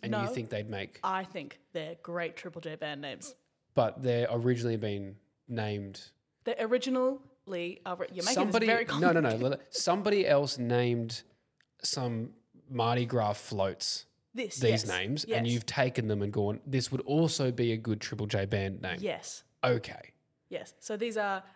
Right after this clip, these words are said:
Speaker 2: actual Mardi Gras floats that I think would make great Triple J band names. All right.
Speaker 1: Can we still go one for one? Do we, do you need to do all of them in one go? Oh, yeah, we do, actually, yeah. I was just thinking in terms of the clips. Don't worry about it. This part will be cut out.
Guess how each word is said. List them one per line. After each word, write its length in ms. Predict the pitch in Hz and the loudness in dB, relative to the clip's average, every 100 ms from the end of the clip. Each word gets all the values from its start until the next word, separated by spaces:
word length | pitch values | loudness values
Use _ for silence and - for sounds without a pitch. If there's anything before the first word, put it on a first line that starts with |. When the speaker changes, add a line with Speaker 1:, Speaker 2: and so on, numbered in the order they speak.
| - | -4
Speaker 2:
actual 340 | 226 - 302 | -4 -2 0
Mardi 240 | 277 254 240 | 2 2 2
Gras 180 | 240 220 | 2 0
floats 480 | 226 175 175 - - _ - - | 0 0 0 -4 -10 _ -20 -10
that 100 | - | -2
I 160 | 196 185 | 0 0
think 160 | 196 | -6
would 100 | 180 | -8
make 160 | 170 165 | -6 -8
great 280 | 180 180 180 | -4 -2 -2
Triple 240 | - 196 | -6 -6
J 180 | 196 190 | -4 -2
band 260 | 175 170 160 | -2 -4 -4
names. 200 | 139 165 | -8 -6
All 80 | 170 | 0
right. 120 | 170 | 2
Speaker 1:
Can 100 | 139 | 2
we 80 | 131 | 2
still 220 | 131 139 | 0 -2
go 160 | 135 131 | 2 2
one 180 | 131 131 | 2 -2
for 140 | - 131 | -4 -4
one? 120 | 156 | -2
Do 100 | 135 | -2
we, 60 | 127 | -2
do 120 | 117 | 2
you 100 | 117 | 2
need 100 | 104 | 4
to 80 | 113 127 | 2 0
do 40 | |
all 100 | 127 | -2
of 60 | 139 | -2
them 80 | 147 | -2
in 60 | 139 | -2
one 80 | |
go? 200 | 139 143 180 _ _ _ | 0 -2 -4 _ _ _
Oh, 140 | 107 95 | 0 0
yeah, 160 | 90 87 | 0 -6
we 100 | 95 | -10
do, 220 | 95 92 | -8 -6
actually, 300 | 92 - 98 | -8 -8 -10
yeah. 100 | 92 98 _ _ _ - | -10 -12 _ _ _ -4
I 20 | 113 | 0
was 80 | |
just 120 | 110 - | 0 -2
thinking 160 | 101 | -6
in 60 | 95 | -6
terms 160 | 95 95 | -8 -10
of 60 | |
the 60 | 95 | -10
clips. 340 | - 90 - - | -10 -12 -12 -4
Don't 160 | 113 104 | -2 0
worry 120 | 98 | -2
about 200 | 98 98 | -2 -2
it. 160 | 92 104 | -2 -4
This 100 | 107 | -8
part 200 | - 98 | -4 -4
will 60 | |
be 80 | 98 | -4
cut 220 | - - 101 | -10 -6 -4
out. 220 | 98 | -4